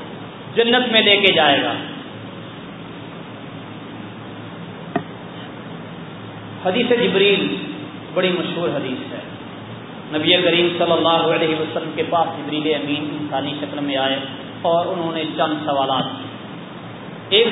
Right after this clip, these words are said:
سوال، سوال اس میں سے یہ تھا، انہوں نے پوچھا، "اخبرنی عن الاسلام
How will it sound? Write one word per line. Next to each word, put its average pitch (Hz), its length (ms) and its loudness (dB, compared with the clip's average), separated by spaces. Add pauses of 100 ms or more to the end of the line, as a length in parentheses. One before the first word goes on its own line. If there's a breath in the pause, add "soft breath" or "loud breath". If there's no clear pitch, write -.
سوال، 214 440 6
سوال 202 300 6
اس 202 120 -2
میں 208 160 -2
سے 185 140 -2
یہ 202 180 4
تھا، 170 260 2 (340)
انہوں 202 160 -2
نے 202 100 2 (100)
پوچھا، 208 220 2
"اخبرنی 208 760 2
عن 180 60 4
الاسلام 170 840 2